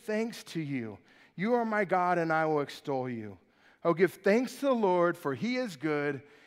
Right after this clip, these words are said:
His steadfast love endures forever." Woo! That's what we get to live in, in heaven. Like, easy choice, right? We'll see as we go. 'Cause it should be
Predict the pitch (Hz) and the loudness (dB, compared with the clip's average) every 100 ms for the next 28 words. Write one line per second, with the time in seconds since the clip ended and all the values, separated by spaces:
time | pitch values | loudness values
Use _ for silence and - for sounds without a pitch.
0 | _ 143 135 - 175 190 180 196 190 180 | _ -6 -6 -2 0 0 0 -6 -4 -6
1 | 151 139 123 123 - _ _ _ 123 117 | -6 -4 -4 -6 -10 _ _ _ -10 -6
2 | 135 139 135 127 - _ _ _ _ - | -4 -2 -2 -6 -10 _ _ _ _ -4
3 | 131 127 107 101 - _ - 440 - - | 0 0 -2 -12 -18 _ 0 2 0 -4
4 | - 190 240 208 226 220 240 311 262 220 | -4 -2 0 0 0 0 0 0 2 4
5 | 180 180 - - - 202 214 247 254 208 | 2 0 -8 -20 -4 -2 -2 -2 -2 -2
6 | 139 113 - _ _ _ - 226 226 277 | -2 -4 -12 _ _ _ -2 -2 0 2
7 | 285 311 - 339 302 165 175 247 214 - | 4 2 0 0 0 0 -2 -2 -4 -10
8 | _ _ _ _ _ _ _ _ _ _ | _ _ _ _ _ _ _ _ _ _
9 | _ - 147 151 - 208 127 - _ _ | _ -18 -16 -16 -16 -14 -14 -16 _ _
10 | _ _ _ _ 135 135 143 - 110 - | _ _ _ _ -18 -16 -14 -14 -14 -18
11 | _ _ _ _ 185 214 208 - - 339 | _ _ _ _ -2 -2 -4 -6 0 0
12 | 294 196 202 131 110 | 0 -4 -2 -2 -4